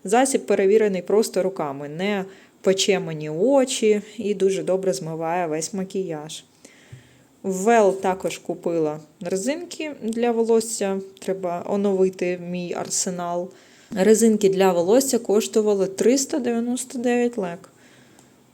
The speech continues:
М, ладно. І що? І ще взяла отакий шампунчик. Взагалі я використовую зараз, ем, з-, е,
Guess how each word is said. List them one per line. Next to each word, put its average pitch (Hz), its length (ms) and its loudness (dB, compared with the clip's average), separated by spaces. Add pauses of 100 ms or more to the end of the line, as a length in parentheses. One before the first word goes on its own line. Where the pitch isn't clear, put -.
(340)
М, 220 400 -6 (340)
ладно. 160 460 -6 (560)
І 269 300 2
що? - 520 0
І 202 80 -2
ще 311 280 2
взяла 220 360 4
отакий 190 420 0
шампунчик. 226 920 -2 (800)
Взагалі 214 360 4
я 233 100 6
використовую 190 880 2 (480)
зараз, 185 580 0
ем, 165 320 -6 (160)
з-, 170 140 -12
е, - 380 -10